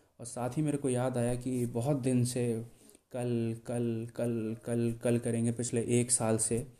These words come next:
यही सोच रहा हूँ कि कल पॉडकास्ट करेंगे, कल पॉडकास्ट करेंगे। तो आज भी मुझे लगा कि पॉडकास्ट कल ही हो पाएगा, तो मैंने कहा, "नहीं,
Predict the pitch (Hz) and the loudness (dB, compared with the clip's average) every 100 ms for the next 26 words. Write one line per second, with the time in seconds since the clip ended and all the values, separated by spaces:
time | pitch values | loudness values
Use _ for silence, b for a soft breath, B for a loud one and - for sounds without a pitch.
0 | B B B B _ _ - 120 120 120 | B B B B _ _ -10 0 2 2
1 | 113 123 117 117 131 127 117 110 - 113 | 0 0 -2 -2 2 2 2 0 -2 -6
2 | - 113 113 113 127 123 123 107 - 107 | -6 -6 -4 -2 -2 0 0 -2 -2 -4
3 | 113 - 107 107 127 127 b b b - | -4 -4 -6 -4 -6 -8 b b b -18
4 | - 120 139 135 143 127 131 120 120 120 | -10 -2 0 6 6 8 6 6 4 4
5 | 123 117 117 113 113 - 113 117 - - | 2 0 0 -2 -6 -8 -8 -8 -10 -10
6 | 120 120 131 120 107 117 104 107 104 107 | -4 0 2 2 0 0 -2 -2 -4 -6
7 | 110 110 110 110 113 135 | -6 -6 -4 -2 0 0